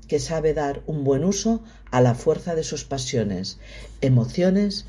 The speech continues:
y sentimientos. La persona mansa tiene la fortaleza de recurrir a decisiones enérgicas para provocar un cambio necesario, como hizo el Señor cuando expulsó a los mercaderes del templo.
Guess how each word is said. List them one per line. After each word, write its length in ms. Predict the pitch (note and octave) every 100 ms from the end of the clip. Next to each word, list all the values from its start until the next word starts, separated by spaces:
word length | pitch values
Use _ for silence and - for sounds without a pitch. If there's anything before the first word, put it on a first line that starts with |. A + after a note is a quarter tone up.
| - - -
y 80 |
sentimientos. 960 | F#3+ G3+ F#3+ G3 D3 A2 G2+ G2 A2+ - - - - -
La 160 | C3
persona 460 | C3+ A2 - C#3+ A2+
mansa 640 | A#2 F3 F#3+ - B2 B2+ - - -
tiene 240 | - B3 C4+
la 120 | A#3+
fortaleza 640 | - E3+ - C3+ D#3 F#3+
de 120 | E3 C#3+
recurrir 520 | C#3 B2+ B2 D#3 D#3
a 80 | C#3
decisiones 640 | B2+ B2+ A#2+ D3 C3+ A#2+
enérgicas 800 | A#2 D3+ D3 - B2+ D3 E3 - - - - -
para 280 | E3 D#3+ -
provocar 680 | C4 A3+ C#3+ C3 D3 C#3+ -
un 160 | D#3+ D3
cambio 420 | B2+ B2 A2 A2
necesario, 720 | A2 G#2+ A#2 E3+ D#3 A2+ A2 - - - -
como 280 | D3+ B2+ A#2
hizo 200 | A2+ B2+
el 60 | A#2
Señor 460 | C#3+ C#3+ C#3+ D3+ -
cuando 240 | D3+ A#2+
expulsó 680 | G#2 - A#2+ - C#3+ B2+ -
a 60 | C#3+
los 180 | A2+
mercaderes 640 | B2 A#2 A#2 G#2 G#2+ G#2 -
del 180 | G2 F#2+
templo. 460 | D#3+ C3 A2+ G2